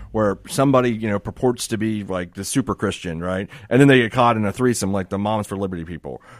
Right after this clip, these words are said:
and, you know, or some, you know, so many examples of that every year, whoever it is. Um, that we talked about John Henson on this show, who, you know, was, was a Republican congressman that eventually came out he was,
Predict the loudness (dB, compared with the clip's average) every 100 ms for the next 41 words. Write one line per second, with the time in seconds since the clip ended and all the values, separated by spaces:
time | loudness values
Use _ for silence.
0 | -8 -4 -2 -2 0 2 2 4 2 2
1 | 0 0 2 2 2 -2 -2 -2 -2 -4
2 | -4 -4 -6 -8 -6 -4 -2 -2 -4 -4
3 | -4 -2 -2 -2 -6 -8 -10 -12 -16 -12
4 | -2 0 2 0 0 -2 -4 -4 -4 -4
5 | -4 -2 -2 -2 -4 -6 -8 -8 -8 -8
6 | -6 -8 -6 -6 -6 -6 -8 -10 -14 _
7 | -4 -4 -4 -6 -8 -16 -20 -20 -12 -8
8 | -6 -8 -8 -6 -4 -4 -4 -6 -6 -4
9 | -4 -4 -6 -6 -6 -8 -10 -10 -8 -8
10 | -6 -8 -6 -6 -6 -4 -4 -6 -8